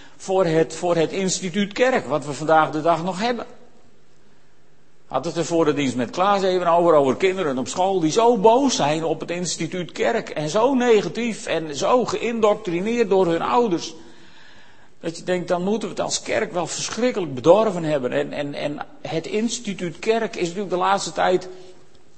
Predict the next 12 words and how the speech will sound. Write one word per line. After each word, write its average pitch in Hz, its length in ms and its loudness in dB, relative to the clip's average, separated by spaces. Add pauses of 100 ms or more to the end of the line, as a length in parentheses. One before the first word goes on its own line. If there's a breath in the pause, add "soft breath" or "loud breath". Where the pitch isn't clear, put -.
(1080)
beroerd 170 500 0
in 143 140 -2
het 254 120 -4
nieuws. 175 440 -4 (3250)
Ja, 202 140 -6
dat 180 140 -4
is 196 120 -6
zo. 101 300 -8 (1400 soft breath)
Maar 156 300 0
als 151 200 -8
jij 220 220 -2
nou 170 400 -6